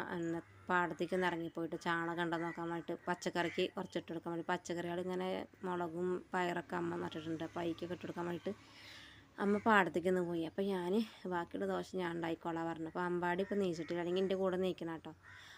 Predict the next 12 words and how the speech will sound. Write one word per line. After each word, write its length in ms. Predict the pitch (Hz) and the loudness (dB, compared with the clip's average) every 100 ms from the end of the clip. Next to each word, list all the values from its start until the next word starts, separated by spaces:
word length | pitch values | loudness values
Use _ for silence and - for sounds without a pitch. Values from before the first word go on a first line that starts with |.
| - | -8
അപ്പോൾ 140 | - 190 | 2 4
അമ്പാടി 300 | 190 190 196 | 6 6 6
ഇപ്പോൾ 120 | 208 214 | 6 4
ഇന്ന് 160 | 202 | 6
നീച്ചിട്ടില്ല. 420 | 196 165 156 170 165 | 4 4 0 0 0
അപ്പോൾ 120 | 180 175 | 0 2
അമ്മ 100 | 170 | 2
പറഞ്ഞു, 220 | 180 180 | 2 2
"ഞാൻ 80 | 175 | 2
ഇന്ന് 100 | 180 175 | 0 0
വേഗം 260 | 170 165 165 | -2 -4 -4
പാടത്തുനിന്ന് 420 | 170 160 - 170 | -4 -6 -6 -8